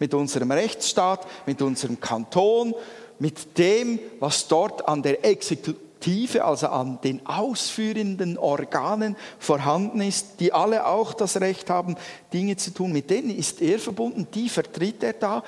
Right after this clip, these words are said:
Und in der Autorität, in der Autorität des Schweizer Gesetzes dürfen die handeln. Sie haben die Position praktisch,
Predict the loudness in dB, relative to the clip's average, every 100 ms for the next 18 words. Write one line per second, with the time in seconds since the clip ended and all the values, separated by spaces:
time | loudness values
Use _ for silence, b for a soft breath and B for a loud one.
0 | B B B -2 0 0 4 4 4 2
1 | -2 -6 0 2 2 0 -2 0 0 0
2 | -2 -2 -2 -4 -2 0 0 0 -2 0
3 | 0 0 -2 -4 -4 0 2 2 -2 -8
4 | -6 0 0 0 -4 -4 -6 B B B
5 | B B B _ 0 2 2 0 -4 -2
6 | -2 -2 -2 -2 -4 -6 -6 -6 -8 -16
7 | b b b -4 0 0 0 -4 -6 -6
8 | -4 0 2 2 -2 -2 2 2 2 -2
9 | 0 0 0 -6 -6 -6